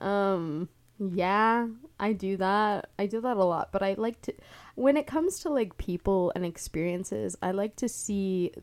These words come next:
the best in people and, like, and I'm like, "Oh, like, just because that happened five times <laughs> doesn't mean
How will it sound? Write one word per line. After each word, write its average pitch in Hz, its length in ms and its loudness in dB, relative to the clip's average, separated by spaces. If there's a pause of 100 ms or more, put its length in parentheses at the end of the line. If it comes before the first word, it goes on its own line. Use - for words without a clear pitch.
the 180 120 2
best 156 560 -4
in 208 140 0
people 196 640 0 (140)
and, 180 180 -4
like, 175 380 -8 (1000)
and 190 140 -4
I'm 175 100 -6
like, 170 300 -10
"Oh, 269 400 6
like, 247 300 0 (220)
just 370 220 -4
because 277 260 0
that 170 180 2
happened 170 480 0 (340)
five 175 500 0
times 277 840 4
<laughs> - 40 -20
doesn't - 560 10
mean 269 560 6